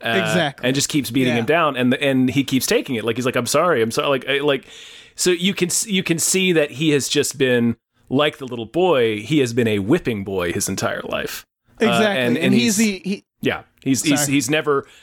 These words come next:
Speaker 1: I was just gonna say he's never, y-, you could also maybe infer that he could be the same kind of person that the main character's younger brother might have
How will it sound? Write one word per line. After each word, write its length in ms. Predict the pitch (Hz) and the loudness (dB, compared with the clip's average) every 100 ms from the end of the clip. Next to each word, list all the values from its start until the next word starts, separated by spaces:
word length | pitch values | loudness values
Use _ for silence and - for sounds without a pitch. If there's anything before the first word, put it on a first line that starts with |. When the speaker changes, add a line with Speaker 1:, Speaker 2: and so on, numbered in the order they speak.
| - | -4
Speaker 1:
I 100 | 170 | -2
was 100 | 180 | -2
just 120 | 127 | -4
gonna 120 | 160 147 | -4 0
say 240 | 147 143 | 0 -2
he's 220 | 131 139 | -4 -2
never, 540 | 139 139 135 143 127 - _ _ _ - | 0 0 2 2 2 -2 _ _ _ -18
y-, 40 | - - - - - | -18 -20 -20 -18 -4
you 260 | 165 180 175 | -2 0 0
could 160 | 165 | 2
also 380 | 156 151 151 151 123 | 2 2 2 0 -2
maybe 560 | 147 139 139 139 139 135 | -2 0 2 4 4 2
infer 340 | 127 - 131 | 0 2 2
that 140 | 127 | 2
he 120 | 117 120 | 0 -2
could 360 | - 131 120 _ _ - 151 | 2 0 0 _ _ -16 -12
be 160 | 123 139 | 0 2
the 120 | 123 | 2
same 600 | - - 131 127 120 117 - | 0 0 2 2 2 2 -2
kind 260 | - 135 120 | -6 -4 -4
of 100 | 107 | -6
person 540 | - 127 - 127 117 | -4 -2 0 0 2
that 300 | 113 110 110 - | 2 2 -2 -4
the 100 | 117 | 0
main 260 | 117 113 110 | 0 0 -2
character's 520 | 123 113 - 113 107 | -2 -2 -2 -4 0
younger 260 | 107 104 | -2 -2
brother 380 | 95 127 139 143 | 0 0 4 4
might 240 | 143 139 135 | 4 2 2
have 200 | 135 | 0